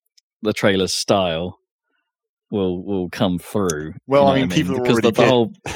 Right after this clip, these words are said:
Speaker 1: the whole band singing thing, like, just really, it, it really caught my attention, and being, and the way that trailer was structured was like, "This is smartly made and seems really cool. What is it gonna be?"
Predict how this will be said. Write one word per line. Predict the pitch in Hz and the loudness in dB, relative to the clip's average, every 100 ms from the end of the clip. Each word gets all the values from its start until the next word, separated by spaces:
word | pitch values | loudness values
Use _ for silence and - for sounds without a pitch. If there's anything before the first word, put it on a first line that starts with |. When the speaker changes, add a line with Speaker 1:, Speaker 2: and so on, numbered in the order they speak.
| - - - | -12 -16 -6
Speaker 1:
the | - | 0
whole | 127 123 | 2 4
band | 127 127 110 | 4 6 4
singing | - 123 110 95 | 4 4 4 2
thing, | 98 90 | -2 -2
like, | 92 92 95 | -2 -2 -2
just | 95 101 | -6 -4
really, | 113 135 123 | 0 0 0
it, | 104 101 110 | -6 -4 0
it | 113 | 2
really | 165 | 2
caught | 160 - 139 | 2 2 2
my | 117 113 | 2 2
attention, | 110 - 123 110 90 82 | 2 2 0 0 -4 -4
and | 85 | -4
being, | 92 98 95 | -2 -2 -4
and | 98 95 95 | -4 -4 -4
the | 101 | -2
way | 107 107 | 0 0
that | 101 - | -2 -4
trailer | - 101 98 | -4 -4 -4
was | 92 | -6
structured | - 110 - 92 82 | -2 -2 -2 -8 -8
was | 92 | -6
like, | 92 85 | -6 -6
"This | 117 | -8
is | - 131 _ | -10 -12 _
smartly | - - 120 117 - | -10 -4 -2 -2 -2
made | 107 110 90 82 | -2 -2 -2 -2
and | 85 87 | -4 -6
seems | - 104 98 | -4 -6 -2
really | 101 98 | -2 -2
cool. | - 110 92 | -2 -4 -2
What | 113 | -2
is | 123 | -2
it | 113 | -2
gonna | 117 110 | -2 0
be?" | 113 101 92 | 2 2 0